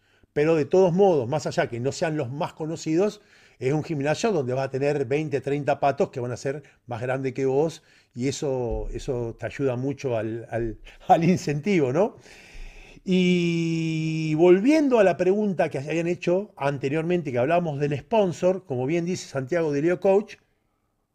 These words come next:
dice que los sponsors prefieren darle el apoyo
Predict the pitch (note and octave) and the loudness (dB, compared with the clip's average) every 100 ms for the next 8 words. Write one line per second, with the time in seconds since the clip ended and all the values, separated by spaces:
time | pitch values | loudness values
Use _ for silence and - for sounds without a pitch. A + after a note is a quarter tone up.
0 | _ _ _ _ _ _ _ _ _ _ | _ _ _ _ _ _ _ _ _ _
1 | _ _ - C#3 D#3+ D3 C3+ A#2+ D3 - | _ _ -8 -6 -4 0 0 0 -6 0
2 | A3+ F#3 D#3+ G3 G3 - D#3 - F#3+ F3 | 4 4 2 0 0 -2 -4 0 0 2
3 | F#3 F#3+ F3+ E3+ D#3+ - G3+ - G3 A3 | 4 4 4 2 2 4 2 4 0 -2